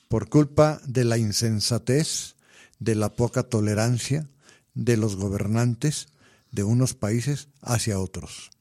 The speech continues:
La posesión, como dices tú, a querer abarcar más territorio para tener más presencia mundial,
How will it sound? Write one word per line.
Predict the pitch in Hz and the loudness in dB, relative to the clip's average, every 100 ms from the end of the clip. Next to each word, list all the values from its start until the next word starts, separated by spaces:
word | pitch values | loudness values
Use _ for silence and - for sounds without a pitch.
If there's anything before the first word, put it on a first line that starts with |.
| _ _ _ - - _ - | _ _ _ -20 -20 _ -4
La | 117 | -2
posesión, | 120 123 - 110 - 135 143 151 | 2 0 0 0 4 4 4 2
como | 147 131 117 | 2 2 2
dices | 110 110 131 - | 2 2 0 0
tú, | 147 160 170 - - - _ _ _ _ _ _ | 0 0 -2 -12 -20 -20 _ _ _ _ _ _
a | - 120 117 - | -4 0 0 0
querer | 117 113 127 151 143 - | 0 2 4 4 2 -2
abarcar | 123 117 113 135 135 - | -2 -2 0 2 2 0
más | 131 117 139 - | 0 4 4 2
territorio | - 160 156 - 117 104 104 135 - _ _ _ _ _ - | 0 0 0 0 0 2 0 -2 -8 _ _ _ _ _ -4
para | 120 113 107 | -2 0 -2
tener | 113 110 120 135 - | -2 0 0 -2 -2
más | 123 110 120 135 | 0 0 0 -2
presencia | - 160 135 135 135 127 - 135 | 0 2 2 4 4 4 2 2
mundial, | 135 127 123 113 123 | 2 2 2 2 -2